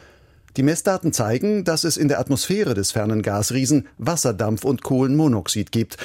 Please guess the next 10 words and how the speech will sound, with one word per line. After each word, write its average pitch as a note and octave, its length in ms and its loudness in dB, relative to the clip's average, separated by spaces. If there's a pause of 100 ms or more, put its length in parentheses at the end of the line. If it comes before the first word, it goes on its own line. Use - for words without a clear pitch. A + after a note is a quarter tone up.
(300)
und D3 120 0
dass E3 120 4
sich D#3 120 0
diese F#3+ 260 0
beiden C#3+ 300 2
Gase B2 400 0
offenbar D3+ 300 0
in B2 80 0
Form B2+ 320 2
sogenannter G#2+ 500 0